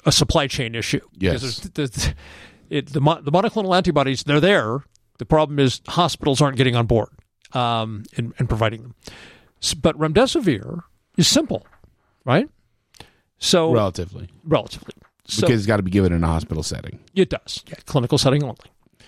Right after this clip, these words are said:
Speaker 1: So, but here's the thing. Remdesivir appears to be a crapshoot in that some patients who are administered remdesivir improve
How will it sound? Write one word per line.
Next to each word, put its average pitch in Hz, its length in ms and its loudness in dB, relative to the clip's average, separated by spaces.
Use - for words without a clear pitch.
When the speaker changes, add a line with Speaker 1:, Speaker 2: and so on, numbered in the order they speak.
Speaker 1:
So, 190 400 2
but 151 160 2
here's 262 240 6
the 160 60 6
thing. 185 240 2
Remdesivir 139 840 0
appears 208 1120 4
to - 80 -10
be 139 140 2
a 127 40 2
crapshoot 143 760 -2
in 147 260 4
that 190 460 0
some 240 440 -2
patients 143 760 0
who 151 300 4
are 135 100 2
administered 135 440 -4
remdesivir 131 720 0
improve - 580 0